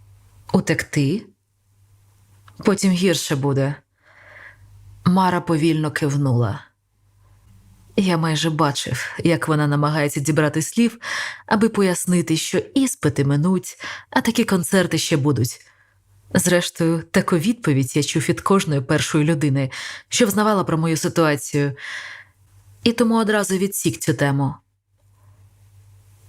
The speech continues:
Але все одно день видався незвичайний. Батьки вирішили компенсувати, хоча й кажуть, що це не так,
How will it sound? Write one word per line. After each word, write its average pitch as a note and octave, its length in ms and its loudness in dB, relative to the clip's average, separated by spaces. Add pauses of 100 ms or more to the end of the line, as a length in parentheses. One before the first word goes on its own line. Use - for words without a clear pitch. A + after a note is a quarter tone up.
(180)
Але F#3 220 2
все G3 240 0
одно F#3 320 2
день F3 360 2
видався D3+ 460 -2
незвичайний. D3+ 920 0 (880)
Батьки G3+ 420 2
вирішили A#3 440 2
компенсувати, G#3+ 880 2
хоча - 340 -2
й E3 60 2
кажуть, D#3 420 -2
що D3 140 -4
це E3 100 -2
не D3 120 2
так, B2+ 340 -2